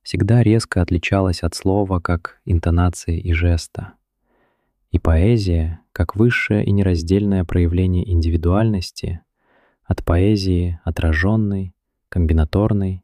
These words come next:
и лицедействующей, то в наши дни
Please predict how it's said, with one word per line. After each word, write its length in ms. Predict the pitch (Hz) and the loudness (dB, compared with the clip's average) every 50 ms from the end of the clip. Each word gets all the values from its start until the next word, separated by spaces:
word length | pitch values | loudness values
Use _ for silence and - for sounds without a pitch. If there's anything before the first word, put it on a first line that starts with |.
| _ - | _ -6
и 80 | - | -2
лицедействующей, 1160 | 85 85 - - - 82 80 92 104 117 117 - - - 90 90 - - - - 98 92 - _ _ _ _ _ _ _ _ _ _ _ _ _ _ _ _ _ - | 0 0 -2 -2 -6 -2 0 2 2 2 0 -4 -6 -6 -6 -6 -6 -8 -10 -12 -12 -14 -16 _ _ _ _ _ _ _ _ _ _ _ _ _ _ _ _ _ -4
то 120 | - 80 | -2 -2
в 100 | 80 80 | 0 2
наши 360 | 87 110 131 131 - - 110 | 2 2 2 2 2 0 -2
дни 420 | 92 90 87 82 78 78 78 - | 0 0 0 0 0 -2 -4 -8